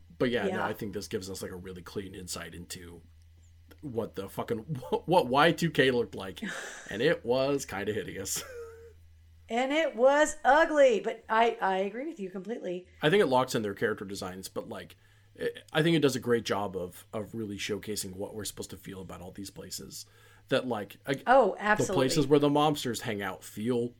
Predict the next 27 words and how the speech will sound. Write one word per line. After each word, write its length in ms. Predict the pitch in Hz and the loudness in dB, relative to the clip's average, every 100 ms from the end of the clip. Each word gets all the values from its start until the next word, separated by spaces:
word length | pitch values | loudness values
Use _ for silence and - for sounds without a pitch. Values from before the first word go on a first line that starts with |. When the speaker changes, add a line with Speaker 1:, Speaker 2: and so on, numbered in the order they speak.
| _ - | _ -20
Speaker 1:
gross. 760 | - 76 95 85 - - - - _ _ - - | -16 -14 -12 -12 -10 -8 -10 -14 _ _ -20 -6
Speaker 2:
Yeah, 480 | 170 262 302 220 - - - | 4 8 8 6 2 -6 4
like, 280 | 240 240 - | 4 4 6
like, 340 | 254 240 - - 202 | 6 6 -2 -10 0
beyond 440 | 311 359 403 320 | 10 12 12 12
it 120 | 233 | 6
being 300 | 262 277 214 | 4 2 2
a 80 | 196 | 2
strip 280 | - 196 185 | 2 -4 0
club, 380 | - 233 202 - - - _ | 10 10 10 2 -12 -20 _
you 100 | 247 | 4
know, 180 | 262 226 | 6 8
that's 260 | 285 339 339 | 8 6 4
not 180 | 294 | 0
the 80 | 226 | 2
only 140 | 262 233 | 0 0
reason 320 | 226 202 196 | -2 -2 -2
why 140 | 196 | 0
it 100 | 185 | -2
feels 260 | - 190 175 | -2 -4 -2
icky. 500 | 185 185 190 180 - 208 | -2 0 0 -2 -2 2
Um, 440 | 208 202 185 185 | 4 4 2 -4
you 100 | 226 | -6
know, 160 | 208 190 | -4 -2
there's, 300 | 220 214 - | -2 -2 -4
there's 240 | 226 | -4
a 60 | 214 | -4